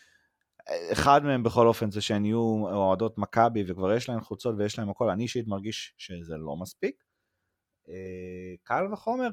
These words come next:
כל המוצרים ה-, ה-, הנלווים, כאילו, אתה רוצה כל כך הרבה דברים מטופשים שיהיו לך בבית, שהם, שהם יהיו של מכבי,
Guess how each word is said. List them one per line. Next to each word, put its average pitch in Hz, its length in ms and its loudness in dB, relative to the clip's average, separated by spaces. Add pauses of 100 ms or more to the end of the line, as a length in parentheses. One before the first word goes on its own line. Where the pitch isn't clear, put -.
כל 175 180 2
המוצרים 214 540 -2
ה-, 208 40 -2
ה-, 165 680 -2
הנלווים, 160 680 -2
כאילו, 107 560 0
אתה 101 160 -2
רוצה 101 300 -2
כל 139 180 -4
כך - 180 -4
הרבה 143 160 -2
דברים 139 300 -2
מטופשים 139 540 -4
שיהיו 135 200 -2
לך - 140 -4
בבית, 117 420 2
שהם, 104 220 -2
שהם 101 220 -4
יהיו 110 100 -6
של 123 160 -4
מכבי, 113 480 2